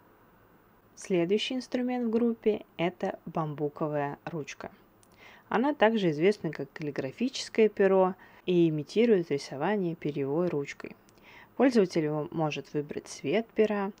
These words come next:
толщину, а также установить наконечник пера. Это перо удобно использовать при изучении правильного написания букв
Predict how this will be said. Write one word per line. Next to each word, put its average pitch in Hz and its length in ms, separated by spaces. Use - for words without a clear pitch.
толщину, 160 720
а 170 80
также 214 380
установить 151 560
наконечник - 680
пера. - 260
Это 220 180
перо 185 300
удобно 160 440
использовать 214 640
при 156 320
изучении 160 600
правильного 143 580
написания 180 880
букв 165 420